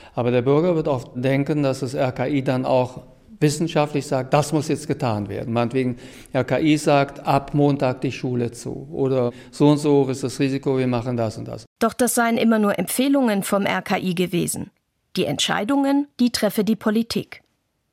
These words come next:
Speaker 2: Und dass diese alternativlos gewesen wären,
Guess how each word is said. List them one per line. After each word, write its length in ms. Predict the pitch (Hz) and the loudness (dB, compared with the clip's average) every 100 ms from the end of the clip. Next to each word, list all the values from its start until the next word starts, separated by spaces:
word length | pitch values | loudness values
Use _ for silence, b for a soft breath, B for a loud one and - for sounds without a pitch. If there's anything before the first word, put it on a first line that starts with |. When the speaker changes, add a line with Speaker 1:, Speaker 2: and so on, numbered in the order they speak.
| B B B B | B B B B
Speaker 2:
Und 180 | 233 226 | 0 2
dass 140 | 202 | 0
diese 280 | - 196 202 | 0 0 2
alternativlos 840 | 190 196 202 165 - 240 - 269 - | 0 -2 -2 -2 0 -2 0 0 0
gewesen 420 | 233 226 220 208 | 2 2 2 2
wären, 420 | 202 202 196 196 | 2 2 0 0